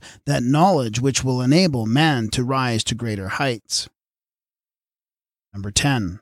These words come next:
to remain steadfast in all friendships and all brotherly relations, even unto death.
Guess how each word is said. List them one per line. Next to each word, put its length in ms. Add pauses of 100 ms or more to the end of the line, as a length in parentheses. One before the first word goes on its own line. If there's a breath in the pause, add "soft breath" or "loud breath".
(300)
to 80
remain 380
steadfast 880
in 100
all 160
friendships 760
and 200
all 260
brotherly 500
relations, 720
even 280
unto 340
death. 360